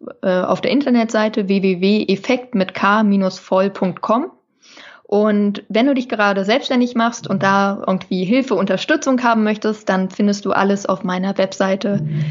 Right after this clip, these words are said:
w w w janine hote Punkt com, Janine mit E A.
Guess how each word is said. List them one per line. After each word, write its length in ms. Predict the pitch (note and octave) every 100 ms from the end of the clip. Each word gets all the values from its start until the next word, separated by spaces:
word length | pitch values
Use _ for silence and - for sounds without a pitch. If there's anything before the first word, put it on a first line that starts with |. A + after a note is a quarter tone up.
| -
w 160 | - G3+
w 160 | G3+ F3+
w 220 | G3+ G#3
janine 420 | G3+ F#3 F#3+ F3+
hote 260 | G3 G3+ G3
Punkt 340 | - E3+ -
com, 420 | - G3+ B3+ - -
Janine 340 | G#3 G3+ A3
mit 180 | G3 G3
E 180 | G#3 G#3+
A. 260 | C4 C#4+